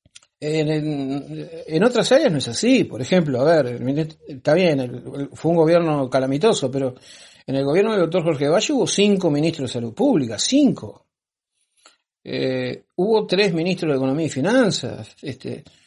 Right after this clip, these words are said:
pero eso ha pasado en otros gobiernos. En, en algunas áreas puede haber varios ministros. Y es normal, a nadie le llama la atención.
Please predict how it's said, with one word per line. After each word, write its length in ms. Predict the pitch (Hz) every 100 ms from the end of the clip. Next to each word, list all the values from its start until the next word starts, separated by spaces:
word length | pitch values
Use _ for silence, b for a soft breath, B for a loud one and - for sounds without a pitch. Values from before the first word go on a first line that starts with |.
| b _
pero 140 | 180 262
eso 140 | 339
ha 40 |
pasado 320 | 311 - 254 214
en 80 |
otros 180 | 208 175
gobiernos. 520 | 127 180 285 185 123
En, 80 | 131
en 220 | 143 151 143
algunas 360 | 220 269 190 269
áreas 200 | 339 -
puede 180 | 165 143
haber 160 | 151
varios 240 | 151 147 123
ministros. 520 | 165 240 - - - _ _ _ _ _ _ _ _ _
Y 100 | 139
es 80 | 185
normal, 540 | 190 139 208 240 131
a 40 | 110
nadie 180 | 175 196
le 100 | 143
llama 160 | 185
la 80 | 147
atención. 500 | 120 113 214 165